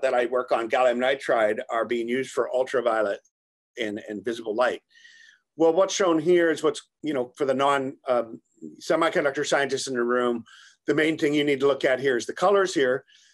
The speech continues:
These are the colors we can generate with this material system, which is called aluminum gallium nitride. And this is currently the only material system that you can use to generate ultraviolet light. Ultraviolet, or what's called U V C light,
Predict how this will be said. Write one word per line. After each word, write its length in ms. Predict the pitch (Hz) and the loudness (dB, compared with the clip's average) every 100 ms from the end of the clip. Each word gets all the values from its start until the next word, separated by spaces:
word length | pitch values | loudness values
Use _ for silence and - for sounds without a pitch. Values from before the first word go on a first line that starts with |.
| _ 170 | _ -8
These 220 | 196 202 | -4 -2
are 40 | |
the 100 | 175 | -2
colors 400 | - 180 196 139 | 0 2 2 2
we 80 | 151 | 0
can 160 | 165 135 | 0 -2
generate 460 | 151 143 135 135 135 | -2 2 0 0 -6
with 140 | 120 | -4
this 200 | 135 - | -6 -6
material 360 | 120 - 143 139 | -8 0 0 0
system, 500 | 143 - 127 123 120 | -2 -2 -4 -6 -10
which 160 | 123 - | -14 -12
is 80 | - | -2
called 240 | 139 131 | 2 2
aluminum 400 | 120 135 135 120 | 2 0 0 0
gallium 340 | 123 120 107 | 2 2 0
nitride. 460 | 110 117 - 98 87 _ - - - _ - | 0 -2 0 -2 -2 _ -20 -20 -20 _ -8
And 120 | 123 | -2
this 220 | 185 185 | 0 2
is 160 | 170 156 | 0 0
currently 540 | - 185 170 156 143 | -4 0 2 2 0
the 240 | 135 135 - | -2 -6 -2
only 220 | 170 190 | 2 2
material 360 | 165 135 139 120 | 2 0 0 0
system 420 | - - 127 120 | -4 -2 -2 0
that 220 | 120 123 | 0 -2
you 100 | 123 | -6
can 260 | - 113 117 _ - | -6 -6 -6 _ -8
use 280 | 143 143 | -4 -4
to 100 | 127 | -4
generate 380 | 127 135 127 123 135 | -2 0 2 0 2
ultraviolet 560 | 147 160 123 113 101 101 | 0 2 0 2 0 -4
light. 220 | 92 69 _ _ - - _ _ - | -8 -10 _ _ -20 -20 _ _ -2
Ultraviolet, 600 | 190 196 180 175 147 - _ - | 0 0 2 2 2 -2 _ 0
or 160 | 131 135 135 | 0 2 -2
what's 160 | 147 | 0
called 220 | 170 147 | 0 2
U 100 | 151 | 2
V 140 | 151 135 | 2 0
C 320 | - 196 208 | -2 0 4
light, 400 | 190 117 120 | 4 4 2